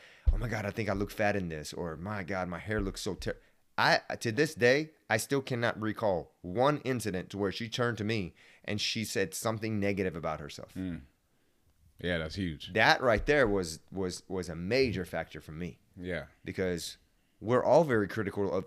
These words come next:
Speaker 1: of our own selves, right? But it's just when it came to her body and when it came to her, the way that she feels, and she respects herself and she re-, respects her body. And, you know, you'll change over time. Time
Speaker 2: Sure.
Speaker 1: does us all in, right?
Speaker 2: Yeah.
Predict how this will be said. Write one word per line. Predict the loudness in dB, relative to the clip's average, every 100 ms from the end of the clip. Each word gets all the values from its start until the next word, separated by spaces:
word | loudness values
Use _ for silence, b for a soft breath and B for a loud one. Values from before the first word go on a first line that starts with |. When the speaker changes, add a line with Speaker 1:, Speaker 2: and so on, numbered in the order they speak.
| -4
Speaker 1:
of | -4
our | -2 -2
own | -2 -2
selves, | -4 0 2 2 0 -6 -12 -12 _ _ -6
right? | 0 0 0 b b b _
But | 0 0
it's | 0 -2
just | -4 -4 -8 _ _ _
when | -2 -2
it | 0
came | -2 -2
to | -4
her | -4
body | 2 4 6 4
and | 2
when | -2
it | -4
came | -6 -6
to | -6
her, | -6 -10 _
the | -8 -2
way | 0
that | -2
she | -4 -8
feels, | -2 2 2 2 -2
and | -8 b b
she | -6 -2
respects | -2 -2 2 2 2
herself | -8 -6 -6 -6
and | -8 -10
she | -10
re-, | -10 -8
respects | -8 -4 -2 -2
her | -4
body. | -4 -4 -4 -8 b b b b
And, | -2 0 -2 -4
you | -2
know, | 0 -2 _ _ -8
you'll | -2 0
change | 0 0 0 0
over | 0 -2
time. | -4 -6 -8 -12
Time | -2 2 4
Speaker 2:
Sure. |
Speaker 1:
does | 4 4
us | 4
all | 4 4 0
in, | -4 -14 b b b b
right? | 0 2 2
Speaker 2:
Yeah. | -2